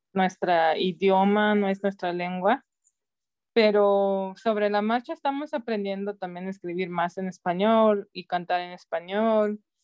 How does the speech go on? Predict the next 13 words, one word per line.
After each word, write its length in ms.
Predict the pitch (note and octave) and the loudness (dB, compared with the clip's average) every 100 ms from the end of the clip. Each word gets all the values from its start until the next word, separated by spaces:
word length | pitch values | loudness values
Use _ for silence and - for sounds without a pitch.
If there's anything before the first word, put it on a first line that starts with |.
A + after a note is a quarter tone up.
| _ _ _ | _ _ _
pero 160 | G#3 G#3 | -2 0
si 140 | G#3 | -2
queremos 380 | G#3+ A3 A#3 A#3+ | 0 2 2 2
dar 240 | A#3 A3 G#3 | 2 0 -6
como 300 | - G#3 G3+ | -12 -8 -6
pueblos 380 | G#3+ G#3+ A3 G#3+ | -4 -4 -4 -6
un 180 | G#3 A3 | -4 -4
mensaje, 500 | A3 G3+ G#3 A3 A#3 | -4 -4 -6 -4 -6
tenemos 580 | G3+ G3 F#3+ G3 G#3 - | -6 -6 -6 -6 -6 -8
que 120 | F#3 | -6
adaptarnos 640 | F3+ F3 F#3 F#3 G3 G3 | -6 -4 -4 -4 -6 -6
a, 360 | E3+ E3+ - - _ _ - | -6 -6 -8 -16 _ _ -12
a, 400 | F3+ E3+ E3+ | -10 -8 -10